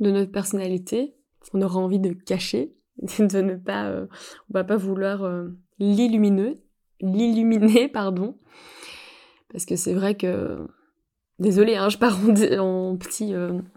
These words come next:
en petite réflexion philo, mais c'est vrai qu'il y a des parties de nous qui sont vachement contradictoires, paradoxales. Parfois, j'essaye de me dire, ok, est-ce que je suis ce genre de personne ou je suis plutôt ce genre de personne ? Et, euh, et j'arrive jamais à me définir.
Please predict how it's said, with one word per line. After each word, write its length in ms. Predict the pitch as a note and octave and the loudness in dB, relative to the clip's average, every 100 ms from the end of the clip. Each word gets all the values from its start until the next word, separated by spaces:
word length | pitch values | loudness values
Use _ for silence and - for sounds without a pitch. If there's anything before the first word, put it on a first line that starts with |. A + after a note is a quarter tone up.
| - | -6
en 60 | G3 | -6
petite 200 | F#3 F#3+ | 0 4
réflexion 520 | G#3+ G#3 F#3+ - A3+ | 6 4 0 0 -2
philo, 400 | G#3+ G3+ G#3 B3+ | 0 4 4 4
mais 240 | G3+ F#3 - - - - - | 0 -6 -12 -20 -20 -20 -8
c'est 140 | - | 2
vrai 80 | A3+ | 4
qu'il 100 | A3 | 6
y 40 | |
a 20 | F#3 | 6
des 100 | F#3+ | 6
parties 340 | G3 - A3 | 4 2 6
de 60 | G#3 | 8
nous 160 | A#3+ | 6
qui 140 | A3+ F#3 | 4 -4
sont 160 | F#3+ | 0
vachement 340 | F#3+ F#3+ G#3+ G3+ | 0 0 0 2
contradictoires, 840 | G3+ G3+ F3 F3 - G#3+ B3 - | 0 -2 -2 -4 -2 -2 -2 -2
paradoxales. 720 | G3+ F#3+ F#3 F#3 - G#3 A#3 B3+ _ - | -2 0 0 0 -2 -2 -2 -4 _ -10
Parfois, 320 | F#3 - A#3 | -6 2 2
j'essaye 420 | G3 - A#3 A#3 | 2 0 4 4
de 80 | G3+ | 4
me 80 | G3 | 4
dire, 220 | G3 G#3+ | 4 2
ok, 240 | G#3+ G3+ G#3+ | 0 0 0
est-ce 220 | G#3 G3 | 0 0
que 80 | F#3+ | -8
je 80 | |
suis 180 | - G3+ | -2 -2
ce 80 | F#3 | 0
genre 160 | G3+ G3 | 0 0
de 60 | |
personne 520 | F#3 G#3+ - C#4 C#4 | 0 0 2 4 4
ou 60 | B3 | 2
je 60 | - | 0
suis 80 | |
plutôt 280 | G3 G3+ G#3+ | -4 0 0
ce 200 | G3+ G3+ | 0 0
genre 160 | G3 F#3+ | 0 0
de 80 | F#3+ | 0
personne ? 640 | G3+ - B3+ B3 B3+ C4 - - - - - - _ - - _ _ | -2 -2 2 4 4 2 -4 -16 -18 -18 -20 -20 _ -20 -20 _ _
Et, 300 | - G#3 G3 | 2 6 6
euh, 240 | F3+ E3+ - - - - | 6 0 -2 -4 -6 -2
et 80 | G3 | 0
j'arrive 260 | F#3+ F#3+ | 2 2
jamais 260 | F3+ G#3 G#3+ | 4 4 6
à 60 | G3 | 4
me 80 | |
définir. 640 | F#3+ F#3+ - B3 E4 F4+ | 4 2 2 4 6 4